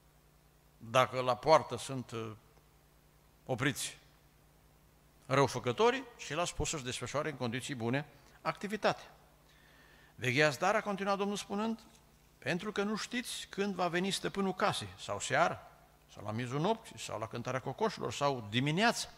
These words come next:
Temeți-vă ca nu cumva, venind fără veste, să vă găsească dormind.” În exemplificarea venirii lui surprinzătoare,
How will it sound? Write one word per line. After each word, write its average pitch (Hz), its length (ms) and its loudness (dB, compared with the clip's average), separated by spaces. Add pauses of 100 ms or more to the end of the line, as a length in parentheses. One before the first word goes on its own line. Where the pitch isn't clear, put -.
(960)
Temeți-vă 202 520 4
ca 131 140 2
nu 196 100 4
cumva, 196 320 4
venind 165 280 2
fără 185 200 0
veste, 170 480 2 (500)
să - 240 -6
vă 139 300 0 (100)
găsească 139 520 -2
dormind.” 156 520 2 (1120)
În 139 120 0
exemplificarea 151 840 2
venirii 147 340 0
lui 160 160 4
surprinzătoare, 147 1120 0